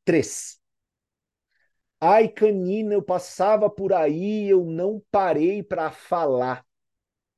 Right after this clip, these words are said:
Ai, Canina, eu tinha conversado com essa mulher, ela falou que tava viajando, eu não retornei pra ela."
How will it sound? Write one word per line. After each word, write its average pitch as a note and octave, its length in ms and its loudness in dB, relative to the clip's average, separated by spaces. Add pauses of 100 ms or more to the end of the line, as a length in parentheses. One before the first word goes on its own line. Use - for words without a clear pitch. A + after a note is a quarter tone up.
(1000)
Ai, A#3 380 6
Canina, G#3 720 0
eu G3 60 2
tinha A3 380 -8
conversado G3+ 680 2
com G3+ 100 -2
essa G3 200 -2
mulher, F#3 520 4
ela F#3+ 180 0
falou F#3 320 0
que - 80 -10
tava G3 280 -2
viajando, F3+ 640 -2
eu G3+ 120 6
não F#3 280 -6
retornei F3+ 580 -8
pra F3+ 260 0
ela." D3+ 400 2